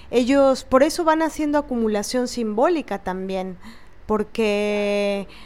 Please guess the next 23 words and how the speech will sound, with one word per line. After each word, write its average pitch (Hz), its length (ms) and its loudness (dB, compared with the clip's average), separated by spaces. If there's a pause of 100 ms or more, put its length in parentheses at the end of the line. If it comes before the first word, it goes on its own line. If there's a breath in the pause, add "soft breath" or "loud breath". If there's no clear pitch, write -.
(200 loud breath)
porque 247 280 4
no 285 160 6
solo 311 320 2
la 262 200 2
tienen 277 360 0
que 262 80 -2
hacer 240 320 0
ellos 262 480 2
mismos, 262 520 -2
cada 262 300 4
sujeto, 240 680 -2 (200 loud breath)
sino 254 340 2
los 254 240 4
otros 302 300 0
sujetos 311 680 0 (180 loud breath)
se 254 120 -4
encargan 262 540 0
de 262 60 0
hacerle 247 360 -2
acumulación 240 1080 -2
simbólica 247 600 0
al 202 340 0
otro. 220 400 -2